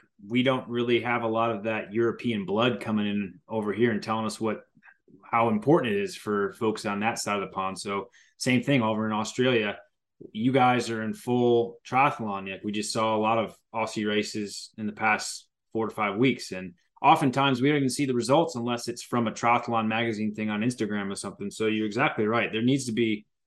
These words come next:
a lot more of this. So we really appreciate you coming on, especially since you've just had a bombshell of an episode with the C E O,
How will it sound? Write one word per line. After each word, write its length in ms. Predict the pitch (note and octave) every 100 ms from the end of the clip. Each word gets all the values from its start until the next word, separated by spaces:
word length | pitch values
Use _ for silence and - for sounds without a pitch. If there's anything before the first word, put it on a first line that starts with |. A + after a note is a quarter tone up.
| _ _
a 40 | F#2+
lot 240 | G#2+ G#2
more 160 | G2 F#2+
of 60 |
this. 140 | F2+ F2
So 120 | G#2+
we 160 | A2 C3
really 220 | D3 C#3
appreciate 460 | B2 C3+ B2 C3
you 100 | A#2+
coming 260 | - A#2+ A#2
on, 180 | A#2 A#2+
especially 480 | A2 D3 D3 - D3
since 560 | - C#3 C3 - - _ _ - _ _
you've 200 | A#2 A#2
just 240 | G#2+ C3+ -
had 100 | A#2+
a 60 |
bombshell 540 | G2+ A#2 B2+ B2 C#3 C3
of 80 |
an 80 | A#2+
episode 500 | A#2 A2+ - A#2+ A#2
with 260 | A2 A2+ -
the 80 | G2+
C 360 | - A#2 A2+
E 60 | A2+
O, 300 | A2+ A2+